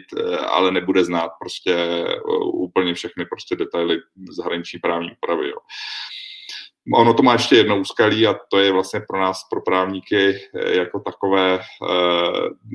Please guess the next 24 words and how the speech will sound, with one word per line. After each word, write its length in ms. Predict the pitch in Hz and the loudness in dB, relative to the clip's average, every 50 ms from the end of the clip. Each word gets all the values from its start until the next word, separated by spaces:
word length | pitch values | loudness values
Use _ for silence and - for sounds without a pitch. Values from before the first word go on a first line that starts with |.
| 107 104 95 - 101 98 101 101 | -12 -10 -12 -12 -14 -14 -10 -4
že 120 | 104 101 | -2 0
my 100 | 98 95 | 0 0
nejsme 380 | 95 92 90 - - 110 104 98 | 0 0 -2 -2 -4 -6 -4 -4
oprávněni 600 | 95 - 95 92 90 90 90 92 92 95 95 92 | -2 0 2 2 2 2 0 -2 -4 0 0 2
radit 340 | 90 87 82 85 82 82 - _ - | 4 4 4 2 0 -2 -2 _ -2
podle, 600 | - 92 87 90 90 87 87 87 85 85 85 85 | 0 0 2 4 4 6 6 4 4 2 0 -2
eh, 640 | - - - _ 90 90 92 90 90 90 90 90 90 - - | -4 -8 -12 _ -6 -4 -2 -2 -2 0 0 -2 -4 -2 -4
podle 200 | - 85 87 87 | -2 0 0 0
cizího 460 | 87 - 87 - 87 85 90 85 85 - - _ _ 90 90 85 87 | 0 -2 -12 -12 -8 0 0 0 0 -2 -14 _ _ -12 -10 -8 -4
právního 400 | 90 87 82 82 85 85 82 80 | -2 -2 -2 -2 -2 -4 -4 -4
řádu. 280 | 80 78 78 78 78 73 _ _ _ | -4 -4 -4 -4 -6 -8 _ _ _
No, 420 | - 92 92 87 87 90 90 92 | -14 -8 -6 -6 -4 -4 -2 -2
advokáti 560 | 95 87 87 87 87 87 85 85 - - 90 | 0 2 2 2 2 2 0 0 0 -2 -2
jsou 520 | - - 90 90 85 85 87 87 87 87 90 92 - 82 85 85 - - | -2 2 2 4 4 4 4 2 2 0 0 -2 -2 -2 -2 -2 -2 -4
oprávněni 480 | - - 95 92 87 90 90 90 90 87 | -6 -2 2 2 2 2 2 0 2 2
radit 260 | 87 87 87 87 - _ - | 2 4 2 0 -4 _ -4
podle, 360 | - - 92 92 87 82 82 - - | -2 0 2 2 2 2 0 -4 -6
eh, 840 | - _ _ _ - - - - - - - - - - - 50 - _ - | -8 _ _ _ -10 -6 -4 -4 -2 -2 -2 -2 -2 -2 -2 -4 -8 _ -2
podle 340 | 90 87 87 82 82 - | 0 0 0 -2 -2 -4
českého 360 | - - - - - 95 92 92 | -8 -10 -12 -8 0 0 0 2
právního 420 | - 101 95 95 98 101 101 104 | 4 2 2 2 0 -2 -2 2
řádu, 260 | 104 98 101 101 101 | 2 4 4 4 2
čeští 340 | 101 - - - - - 95 | 0 -2 -10 -8 0 2 2
advokáti, 600 | 90 92 98 95 - 98 95 92 - - 101 | 4 4 2 2 4 2 2 2 2 2 0